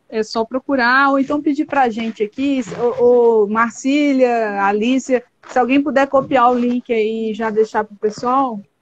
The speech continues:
é bom também que o pessoal já, já favorita lá. É,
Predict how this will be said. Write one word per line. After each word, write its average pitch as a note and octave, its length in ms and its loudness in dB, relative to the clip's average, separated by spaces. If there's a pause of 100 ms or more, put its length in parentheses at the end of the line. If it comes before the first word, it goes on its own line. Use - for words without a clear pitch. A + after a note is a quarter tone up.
(460)
é G#3 80 -4
bom A3+ 260 -4
também A3+ 280 -4
que A3+ 60 -14
o - 20 -20
pessoal A#3 280 -2
já, A#3+ 380 -2
já A3+ 240 2
favorita G#3+ 720 0
lá. G#3 240 -8 (1700)
É, G#3+ 600 2